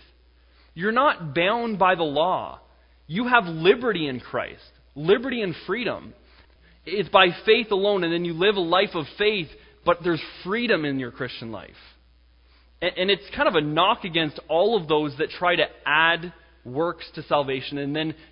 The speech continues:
to try and merit God's favor by their, their works.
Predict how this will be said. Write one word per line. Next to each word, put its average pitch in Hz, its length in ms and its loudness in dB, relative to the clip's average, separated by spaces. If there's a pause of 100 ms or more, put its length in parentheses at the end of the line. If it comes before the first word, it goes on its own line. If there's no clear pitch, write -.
to 185 100 -6
try 185 260 4
and 156 240 0
merit 175 380 2
God's 156 380 0
favor 160 340 0
by 139 220 -2
their, 131 300 -6 (120)
their 127 160 -8
works. 127 380 -8